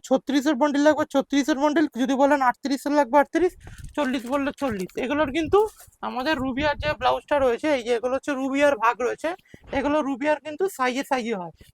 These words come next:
ছ টাকার দাম পড়ে হচ্ছে পঁচাশি টাকা, আর গ্লাস হাতার দাম পড়ে কিন্তু নব্বই টাকা,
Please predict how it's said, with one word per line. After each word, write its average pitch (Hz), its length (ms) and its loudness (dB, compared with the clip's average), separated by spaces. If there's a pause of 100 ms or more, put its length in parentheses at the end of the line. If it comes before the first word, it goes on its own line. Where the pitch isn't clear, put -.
ছ - 20 -20 (160)
টাকার 285 260 4
দাম 294 240 0
পড়ে 294 200 4
হচ্ছে 294 180 -4 (380)
পঁচাশি 294 380 -4
টাকা, 330 280 2 (180)
আর 262 60 0 (120)
গ্লাস - 220 2
হাতার 269 240 -4
দাম 269 200 -2
পড়ে 285 160 2
কিন্তু 294 260 0 (520)
নব্বই 285 460 0
টাকা, 180 240 -2